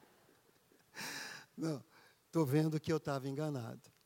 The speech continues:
né? Mas a gente precisa deixar o nosso coração limpo. E aí, gente, quando você tem alguns conceitos a respeito de Deus, que não foram formados pela palavra de Deus,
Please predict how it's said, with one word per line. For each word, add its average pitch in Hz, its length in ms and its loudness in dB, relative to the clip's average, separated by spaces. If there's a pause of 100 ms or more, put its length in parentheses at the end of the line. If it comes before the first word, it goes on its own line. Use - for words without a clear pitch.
(440)
né? 135 340 0 (680)
Mas 151 380 0 (560)
a - 120 2
gente 202 240 0
precisa 196 640 -2 (540)
deixar 170 400 4
o 170 80 6
nosso 143 360 2
coração 147 680 0 (760)
limpo. 151 500 0 (420)
E 175 120 6
aí, 202 180 6
gente, 139 420 -6 (280)
quando 202 320 10
você 190 380 6
tem 196 160 2
alguns 180 400 4
conceitos 185 640 2
a 151 40 2
respeito 135 460 0
de 127 140 -2
Deus, 117 420 -4 (300)
que 165 120 6
não 185 220 8
foram 180 340 8
formados 160 720 2
pela 147 300 2
palavra 139 560 -2
de 117 140 -12
Deus, 139 580 -6